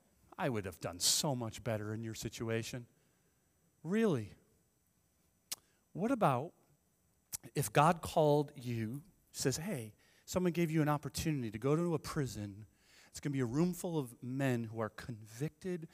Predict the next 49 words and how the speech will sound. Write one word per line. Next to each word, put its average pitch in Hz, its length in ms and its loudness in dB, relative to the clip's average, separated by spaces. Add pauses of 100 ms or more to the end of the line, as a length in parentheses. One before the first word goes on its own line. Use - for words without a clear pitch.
(320)
rapists 131 800 -4
and 123 140 -6
murderers, 107 540 -10 (360)
and 120 100 -14
you 131 100 -8
can 123 100 -8
share 117 220 -6
the 131 60 -10
gospel." 139 440 -8 (1500)
I'd 135 120 -6
be 151 80 -2
like, 123 220 4
"Well, 131 340 0
I - 80 -6
could - 140 -8
probably 220 200 0
push - 380 -6
it, 135 200 0
sort 135 180 -6
of 113 120 -10 (420)
that - 280 -4
part 151 320 2
of 113 100 -4
it, 117 40 -4
what 127 140 -2
they 120 120 0
did, 131 280 0
out 123 80 0
of 127 60 -2
my 123 100 0
mind 123 220 0
for - 80 -6
a 123 40 -4
little 120 160 -2
bit, 117 180 -2
but 131 80 -8
what 147 160 -4
if - 140 -8
they 254 120 -6
started 180 360 0
showing 147 320 -4
me 127 100 -4
crime 139 340 0
scene 110 280 -4
photos 104 420 -4
of 98 80 -8
what 104 140 -6
they 107 140 -4
did, 104 220 -6